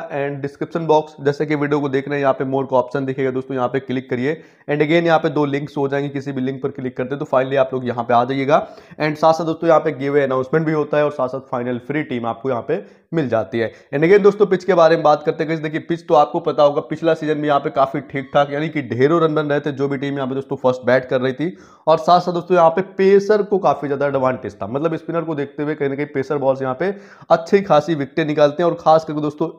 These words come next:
इस वेन्यू पर, ठीक है, इस वेन्यू पर दोस्तों बाउंड्री जो है काफी ठीक ठाक पड़ती है and यहाँ पे हाईएस्ट स्कोर भी आपको देखने को मिल जाता है।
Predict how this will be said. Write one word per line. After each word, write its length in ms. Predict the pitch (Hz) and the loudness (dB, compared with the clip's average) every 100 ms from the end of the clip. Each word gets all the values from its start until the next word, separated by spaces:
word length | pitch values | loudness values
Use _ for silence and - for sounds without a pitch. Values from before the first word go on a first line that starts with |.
| 156 | 0
इस 120 | 165 | 2
वेन्यू 320 | 156 131 110 107 | 2 2 0 -4
पर, 100 | 98 | -4
ठीक 180 | 151 | -2
है, 160 | 151 - - _ 160 | -2 -4 -8 _ 2
इस 200 | 190 185 | 4 4
वेन्यू 300 | 156 151 160 | 2 2 2
पर 140 | 160 | 0
दोस्तों 340 | 147 143 156 113 | 0 -4 -4 -2
बाउंड्री 420 | 117 139 156 180 | 2 2 2 0
जो 140 | 151 151 | 0 -2
है 100 | 147 | 0
काफी 280 | 127 127 135 | 0 0 -2
ठीक 220 | 131 123 | -6 -4
ठाक 180 | 135 - 131 | -2 0 -2
पड़ती 240 | 131 151 | -4 -6
है 80 | 147 | -6
and 160 | 135 127 | -4 -2
यहाँ 180 | 123 117 | 0 2
पे 160 | 185 208 - _ _ 131 | 2 0 -4 _ _ 4
हाईएस्ट 500 | 131 139 165 175 135 120 117 | 4 4 0 -2 -4 -4 -4
स्कोर 360 | - 143 143 | -4 -2 0
भी 100 | 139 | 2
आपको 260 | 135 120 147 | 2 2 -2
देखने 320 | 120 117 127 | -4 -4 -4
को 140 | 131 175 196 - 131 | -2 -2 -4 -8 -2
मिल 140 | 123 | 0
जाता 260 | 104 104 107 | 2 0 0
है। 120 | 101 | -4